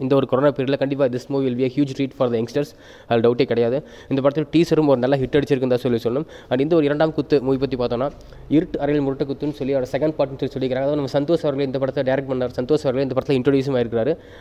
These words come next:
And, uh, Annie Pope ஒரு முக்கியமான, Daniel Annie அவர்கள் ஒரு முக்கியமான வைட்டல் role play பண்றாங்க. இவங்க இல்லாம மொட்டராஜன் வந்து பல முன்னேற்றங்கள் ஒரு முக்கியமான கதாபாத்திரத்துல நடிச்சிட்டு இருக்காங்க. So, நல்ல ஒரு expectations இந்த movie மேல create ஆயிருக்குது. ஏன்னா, from the first look இந்த படத்தோட எதிர்பார்ப்பு நல்லாவே இருந்துச்சுன்னு சொல்லி சொல்லலாம்.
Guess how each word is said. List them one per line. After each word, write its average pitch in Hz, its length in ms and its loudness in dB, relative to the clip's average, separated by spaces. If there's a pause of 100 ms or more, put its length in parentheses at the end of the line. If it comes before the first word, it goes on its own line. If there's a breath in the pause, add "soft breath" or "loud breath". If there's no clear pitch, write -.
(160 loud breath)
And, 123 160 0
uh, 113 400 0
Annie 170 220 4
Pope 151 180 0
ஒரு 127 220 6
முக்கியமான, 135 440 2 (220)
Daniel 135 260 4
Annie 127 160 2
அவர்கள் 135 240 0
ஒரு 117 100 -2
முக்கியமான 127 320 0
வைட்டல் 120 220 0
role 120 160 2
play 113 160 4
பண்றாங்க. 113 260 -2 (380 loud breath)
இவங்க 170 240 4
இல்லாம 151 340 2
மொட்டராஜன் 143 380 2
வந்து 156 180 0
பல 156 220 4
முன்னேற்றங்கள் 143 320 -2
ஒரு 123 100 -2
முக்கியமான 143 340 0
கதாபாத்திரத்துல 123 560 0 (140)
நடிச்சிட்டு 117 280 -6
இருக்காங்க. 113 300 0 (680)
So, 156 100 2
நல்ல 147 160 2
ஒரு 160 80 4
expectations 151 560 -2
இந்த 131 100 2
movie 135 160 2
மேல 131 160 2
create 127 240 0
ஆயிருக்குது. 117 280 -2 (400 loud breath)
ஏன்னா, 143 140 2
from 147 180 0
the 165 100 2
first 135 180 -6
look 147 160 0
இந்த 147 160 0
படத்தோட 131 260 -2
எதிர்பார்ப்பு 135 400 2
நல்லாவே 123 240 0
இருந்துச்சுன்னு 123 320 -4
சொல்லி 117 180 -4
சொல்லலாம். 127 240 -4